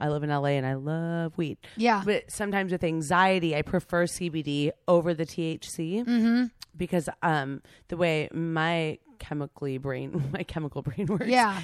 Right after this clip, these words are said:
Speaker 1: is that T H C can make me a little paranoid.
Speaker 2: Uh-huh.
Speaker 1: Um, so I prefer the high C B D over T H C, but I like the mixture.
Speaker 2: Yeah, and I feel like there's, like, a lot of, like, misinformation out there, like, about C B D.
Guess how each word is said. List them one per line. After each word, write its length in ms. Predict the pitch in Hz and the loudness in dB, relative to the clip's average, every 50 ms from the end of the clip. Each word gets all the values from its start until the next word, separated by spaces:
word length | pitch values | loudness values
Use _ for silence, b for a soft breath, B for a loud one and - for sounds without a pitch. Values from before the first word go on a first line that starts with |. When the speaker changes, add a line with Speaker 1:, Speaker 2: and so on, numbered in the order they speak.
| B B | B B
Speaker 1:
is 140 | - 190 165 - | -2 -2 0 4
that 360 | 190 175 160 151 - - - | 4 4 4 2 0 -4 -8
T 140 | - - 185 | -4 -2 -2
H 200 | - 139 - - | -2 -2 -4 -8
C 240 | - - 160 151 143 | -6 -4 -4 -4 -4
can 240 | - - 156 151 151 | -4 -4 -2 -2 -2
make 160 | 147 143 - | -2 -2 -2
me 60 | 151 | -2
a 20 | 147 | -2
little 160 | 131 127 127 | -2 -4 -4
paranoid. 580 | - - 139 127 127 135 156 180 196 208 202 226 _ b b b b b b b b b b | -6 -6 -8 -6 -6 -4 -2 -2 -2 -2 -4 -10 _ b b b b b b b b b b
Speaker 2:
Uh-huh. 360 | 214 220 190 208 202 208 226 233 _ | -2 -2 0 0 0 -2 -2 -2 _
Speaker 1:
Um, 560 | - 180 170 156 143 139 139 135 113 - - - - - | 0 2 2 2 2 0 -2 -6 -8 -10 -12 -16 -14 -2
so 160 | - - 196 | 4 6 6
I 60 | 185 | 6
prefer 600 | - - - 220 208 - - - 233 233 233 233 | 6 4 0 -2 -2 -2 -2 0 2 2 2 2
the 140 | 214 208 190 | 2 0 0
high 220 | 160 185 180 180 | 0 0 -2 -2
C 240 | 180 - - - 180 | -2 -4 -6 -6 -4
B 140 | 160 170 165 | -2 -2 -2
D 180 | 156 160 160 | -2 -2 -2
over 180 | 143 156 156 160 | 0 0 0 -2
T 220 | 151 - - 156 | -4 -6 -6 -6
H 180 | 143 135 - - | -6 -6 -8 -10
C, 220 | - - - 175 | -12 -8 -6 -6
but 160 | 160 143 151 151 | -4 -4 -2 -2
I 60 | 156 | -2
like 200 | 160 165 175 - | -2 -2 -4 -6
the 80 | - | -6
mixture. 480 | 180 175 185 - - - - - - - B B B B B B | -6 -6 -6 -6 -10 -12 -12 -12 -12 -14 B B B B B B
Speaker 2:
Yeah, 360 | - 277 320 330 262 214 214 - | -2 0 2 2 2 0 -2 -2
and 100 | - 240 | 0 2
I 120 | 254 262 262 | 2 2 2
feel 160 | - 277 285 | 2 2 0
like 100 | 320 302 | 2 2
there's, 160 | 330 330 294 | 0 -2 -2
like, 100 | - - | 0 0
a 60 | 285 | 0
lot 200 | 247 220 214 214 | 2 2 2 2
of, 60 | 220 202 | 2 0
like, 160 | 220 214 185 | 0 0 0
misinformation 880 | 196 202 208 208 208 - 220 220 - 214 196 185 185 190 180 - 226 | -2 -2 -2 -2 -2 -4 -6 -4 -4 -4 -4 -4 -6 -6 -6 -4 -2
out 200 | 226 220 226 214 | -2 -2 -2 -2
there, 180 | - 240 233 233 | -2 -2 0 0
like, 180 | 233 226 208 - | 0 0 0 0
about 360 | - 208 190 190 185 185 196 202 | 0 2 2 2 2 0 -2 -2
C 160 | - 240 240 | -4 -4 -2
B 120 | 233 247 | -2 -2
D. 320 | 233 262 269 277 285 294 | 0 0 0 -2 -2 -4